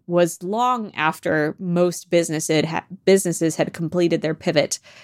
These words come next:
to, to online, uh, online-only shopping. And what's more, N P R reports that Fast customers found the product spotty, um, and that, you know, much lauded partners of the product didn't, or of the, uh, tool didn't even use it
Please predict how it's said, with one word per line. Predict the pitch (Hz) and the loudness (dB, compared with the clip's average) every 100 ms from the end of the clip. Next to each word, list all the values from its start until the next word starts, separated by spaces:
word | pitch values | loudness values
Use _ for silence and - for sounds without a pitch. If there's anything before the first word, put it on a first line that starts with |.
| _ | _
to, | - 180 151 147 143 - | -2 2 4 2 0 -4
to | - 156 - | -2 -2 -2
online, | - 156 151 147 147 143 143 151 | 0 0 2 0 2 2 0 -2
uh, | 147 143 135 | 0 0 2
online-only | 160 151 147 147 143 | 2 0 0 0 -2
shopping. | 143 160 147 151 - 113 - - _ _ _ | 0 0 0 0 -2 -4 -8 -18 _ _ _
And | 147 151 | -2 0
what's | 160 254 | -2 0
more, | 392 302 | 0 0
N | 208 214 | -2 -4
P | 196 214 | -2 2
R | 262 240 | 2 2
reports | 202 - 185 180 | -2 0 0 0
that | 190 | -6
Fast | - 170 - | 0 0 0
customers | - 185 - 185 180 - | -4 -4 0 0 0 0
found | 175 165 | -2 -2
the | 170 | -2
product | 180 175 170 - | 0 0 0 -6
spotty, | - 226 285 226 151 160 _ | -2 2 2 2 -2 -6 _
um, | 165 160 156 156 - | 0 2 0 -6 -2
and | 160 156 156 156 - | 0 0 0 -4 -8
that, | - 165 - - - - | 0 0 2 -4 -6 -8
you | 180 160 | -2 -2
know, | - _ - _ _ _ _ 196 | -2 _ -20 _ _ _ _ -4
much | 190 196 - | 0 0 0
lauded | 180 180 180 175 165 - | -2 2 2 2 -2 -2
partners | 202 190 170 151 156 - | 0 0 0 0 0 0
of | 180 160 | 0 0
the | 160 | 0
product | 165 156 160 | 0 0 -2
didn't, | 180 175 180 _ | -6 -6 -8 _
or | 190 - | -2 2
of | 185 185 175 | 2 2 0
the, | 170 160 151 | 0 0 0
uh, | 156 147 143 139 | 0 2 0 -4
tool | - 233 180 160 | -4 2 2 2
didn't | 175 170 | -4 -4
even | - 165 151 147 | -2 -2 -2 -2
use | 185 196 165 | 2 2 0
it | - 143 - | -2 -2 -2